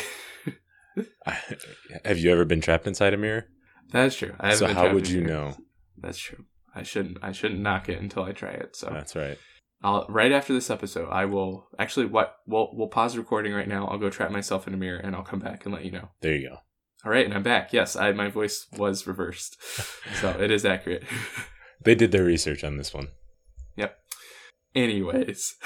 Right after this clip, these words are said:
Speaker 1: <laughs> so, uh, they figure out that they have to make him really cold to get him out. Something about particles and thermodynamics and moving and stuff. Um,
Speaker 2: Well said.
Speaker 1: so,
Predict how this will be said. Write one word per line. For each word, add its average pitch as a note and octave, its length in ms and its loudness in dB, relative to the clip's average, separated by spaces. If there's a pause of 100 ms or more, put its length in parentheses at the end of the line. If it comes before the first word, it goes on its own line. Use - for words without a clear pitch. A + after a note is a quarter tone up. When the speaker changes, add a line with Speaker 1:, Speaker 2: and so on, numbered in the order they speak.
(340)
Speaker 1:
<laughs> - 440 -20
so, G#2 300 6
uh, G#2 400 0 (300)
they G#2+ 160 4
figure B2+ 300 2
out A2+ 240 6 (420)
that G2+ 200 -4
they G#2+ 80 0
have G#2+ 180 -4
to G2+ 80 -2
make G2+ 200 -2
him G2 300 -2
really G2 240 0
cold G2+ 460 -4 (220)
to - 80 -12
get G2+ 160 -2
him G2 100 -4
out. G#2+ 280 -6 (300)
Something C3+ 360 -2
about B2 260 0 (540)
particles G#2+ 640 -4
and G2 300 -2
thermodynamics G2 840 -4
and G2 120 -6
moving F#2+ 260 -6
and F#2 100 -8
stuff. F#2+ 300 -6 (400)
Um, F2+ 380 -2
Speaker 2:
Well E2 160 6
said. D2 340 0
Speaker 1:
so, G2+ 220 -2